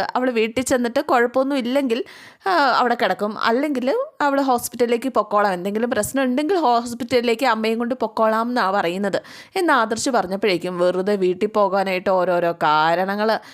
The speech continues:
എന്നാ പിന്നെ വീട്ടിൽ തന്നെ അങ്ങ് താമസിച്ചാൽ പോരെ?" അപ്പോൾ മുത്തശ്ശി ചോദിച്ചു, "ആ, ഹാ, ഹാ, നീയല്ലേ വീട്ടിൽ പോയി അവളെ വിളിച്ചോണ്ട് വന്നത്?"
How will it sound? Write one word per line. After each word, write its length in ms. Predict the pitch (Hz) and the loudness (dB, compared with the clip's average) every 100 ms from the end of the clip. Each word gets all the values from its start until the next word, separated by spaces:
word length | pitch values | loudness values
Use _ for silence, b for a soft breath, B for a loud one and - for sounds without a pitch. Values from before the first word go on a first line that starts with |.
| B | B
എന്നാ 240 | 226 262 302 | -2 0 0
പിന്നെ 300 | 294 269 277 | -2 -2 0
വീട്ടിൽ 300 | 254 247 285 | 0 -2 0
തന്നെ 180 | 277 | 0
അങ്ങ് 180 | 277 262 | 0 0
താമസിച്ചാൽ 480 | 240 220 247 285 277 | 0 0 -2 -2 -2
പോരെ?" 320 | 220 214 240 156 B B B B B | 2 2 2 0 B B B B B
അപ്പോൾ 200 | 269 214 | -4 -2
മുത്തശ്ശി 400 | 170 165 170 233 | -2 -2 -2 0
ചോദിച്ചു, 300 | 208 185 202 | 2 2 2
"ആ, 100 | 175 | 0
ഹാ, 200 | 202 180 160 | 2 0 0
ഹാ, 140 | 139 131 B B | -4 -6 B B
നീയല്ലേ 340 | 160 170 202 226 | -2 0 2 2
വീട്ടിൽ 260 | 233 226 | 0 -2
പോയി 180 | 247 262 | 0 0
അവളെ 180 | 254 262 | 2 0
വിളിച്ചോണ്ട് 400 | 240 208 247 262 | -2 -2 -2 -2
വന്നത്?" 300 | 240 233 | -2 0